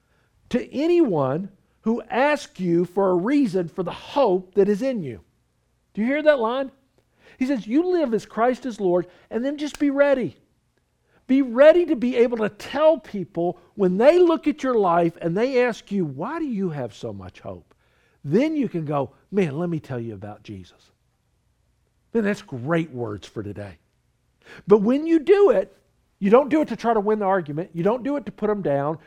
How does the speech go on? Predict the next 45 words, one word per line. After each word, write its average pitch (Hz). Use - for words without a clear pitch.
You 196
don't 233
do 277
it 285
because 190
they're 185
all 190
wrong. 214
Look 254
how 269
you 226
do 196
it. 156
He 185
says, 185
"You 214
do 269
it 269
with 170
gentleness 202
and 160
respect, -
having 220
a 269
good 247
conscience 202
so 196
that 175
when 165
you're 233
slandered, 226
those 190
who 240
revile 196
your 208
good 190
behavior 190
in 180
Christ 127
will 156
be 139
put 139
to 110
shame." 82
Guys, 208